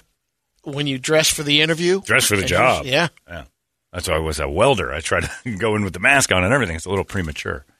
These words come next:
Speaker 2: Yeah, so next, if you've got a job interview coming up, and none of you do 'cause nobody ever wants to work again. We discussed that
Speaker 1: Bring a bowl of
Speaker 2: yesterday.
Speaker 1: soup.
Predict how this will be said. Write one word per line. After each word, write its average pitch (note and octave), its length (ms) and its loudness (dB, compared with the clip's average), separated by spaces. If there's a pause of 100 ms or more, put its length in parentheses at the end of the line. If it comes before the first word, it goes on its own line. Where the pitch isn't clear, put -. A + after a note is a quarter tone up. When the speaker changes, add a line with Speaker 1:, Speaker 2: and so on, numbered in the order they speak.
(720)
Speaker 2:
Yeah, A2 140 0
so G#2+ 160 0
next, B2+ 260 2
if A#2 140 2
you've G2 100 -2
got C#3 200 4
a A#2+ 40 0
job B2+ 300 4
interview D#2+ 320 -2
coming D2 280 -10
up, D#2 140 -10
and A#2 100 0
none D#3 160 4
of C3 60 2
you G#2 60 2
do G2+ 240 2
'cause - 180 -4
nobody F2+ 240 0
ever E2+ 160 -4
wants D#2+ 220 -10
to D#2 100 -10
work F#2+ 220 -6
again. E2 200 -6
We E2+ 80 -4
discussed D#2 380 -2
that - 60 -4
Speaker 1:
Bring D3+ 160 2
a D3 80 4
bowl C#3+ 120 6
of C#3+ 60 4
Speaker 2:
yesterday. C#3+ 260 2
Speaker 1:
soup. E3 160 -6